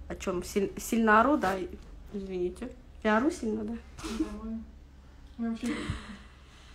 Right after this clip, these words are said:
Speaker 1: Канал рефлексии есть еще? Не нашла на Топлинке. Да, есть. Э, как он называется в Топлинке? Красная кнопка?
Speaker 2: Надо смотреть, я не помню.
Speaker 1: Вроде красная кнопка была.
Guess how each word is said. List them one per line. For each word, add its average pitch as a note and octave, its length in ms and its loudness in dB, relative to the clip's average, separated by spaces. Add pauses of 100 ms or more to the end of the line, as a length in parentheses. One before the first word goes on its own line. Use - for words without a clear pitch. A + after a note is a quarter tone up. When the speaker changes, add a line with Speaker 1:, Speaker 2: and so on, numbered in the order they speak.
(1900)
Speaker 1:
Канал B3+ 340 12
рефлексии A#3+ 580 4
есть C4+ 280 4
еще? A3+ 260 4
Не G#3 140 10
нашла G#3+ 320 6
на A#3 120 4
Топлинке. G#3 480 0
Да, G#3+ 160 6
есть. G3 420 2
Э, - 280 -2
как D4+ 180 2
он B3+ 140 4
называется G3+ 800 0
в - 20 -16
Топлинке? F#3+ 580 -4 (680)
Красная A#3+ 380 6
кнопка? B3+ 420 0 (840)
Speaker 2:
Надо B3 280 -10
смотреть, A3+ 480 -10
я G#3+ 60 -14
не G#3 120 -14
помню. A3+ 240 -10 (360)
Speaker 1:
Вроде E4 280 8
красная B3 400 4
кнопка F#3+ 400 -2
была. D#3 320 -4